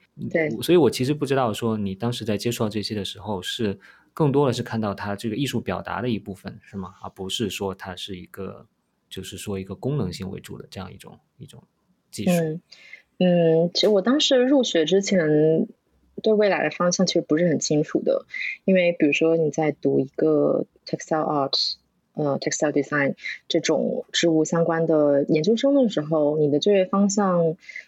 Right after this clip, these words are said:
Speaker 1: 呃，你其实可以是很功能性的，比如说你在一个服装公司里面当这个设计师，你就，你就需要解决一些，当然你不是给，不是手工织啦，手工织这个没法大规模生产，嗯。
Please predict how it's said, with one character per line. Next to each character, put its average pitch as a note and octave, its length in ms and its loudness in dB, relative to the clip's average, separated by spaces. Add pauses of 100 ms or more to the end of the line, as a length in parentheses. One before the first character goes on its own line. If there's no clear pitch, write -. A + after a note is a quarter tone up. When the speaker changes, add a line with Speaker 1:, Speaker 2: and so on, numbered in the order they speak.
(120)
Speaker 1:
呃， D3 300 2
你 D#3+ 200 2
其 - 160 2
实 B3 80 4
可 A3 180 0
以 F3+ 100 6
是 F#3 100 0
很 E3+ 160 0
功 D3 180 0
能 C#3 120 0
性 D3 220 2
的， C#3 80 -2
比 - 100 0
如 C3+ 60 2
说 D3+ 160 0
你 C#3 160 0
在 D3+ 180 -2
一 C#3+ 40 -4
个 C#3 80 0
服 C#3 160 -4
装 C#3+ 180 -8
公 C#3 160 -8
司 - 140 -14
里 C#3+ 120 -12
面 C#3 200 -12 (560)
当 C#3+ 260 0
这 C#3+ 140 -2
个 D3 220 0
设 - 120 -4
计 C#3 140 -2
师， C3+ 380 0 (400)
你 D3+ 140 -2
就， D3+ 140 2
你 D3 220 2
就 C#3+ 160 -4
需 D3 140 0
要 D3 120 0
解 - 180 0
决 C#3 200 2
一 - 20 -4
些， C#3+ 280 2 (180)
当 G3 100 -2
然 G3 100 0
你 C3+ 40 0
不 D3 80 2
是 E3 120 2
给， D#3 280 -2 (280)
不 D#3+ 80 2
是 E3+ 120 4
手 C#3 140 0
工 D3 200 -2
织 C#3+ 160 -2
啦， C#3 240 2
手 C#3+ 160 -2
工 D3 140 0
织 D3+ 140 0
这 C#3+ 120 0
个 C#3+ 60 2
没 C#3 120 2
法 C#3+ 180 -6
大 C#3+ 140 -2
规 C#3 120 -6
模 C#3+ 180 -14
生 D#3 220 -6
产， - 160 -8 (340)
嗯。 A3+ 200 2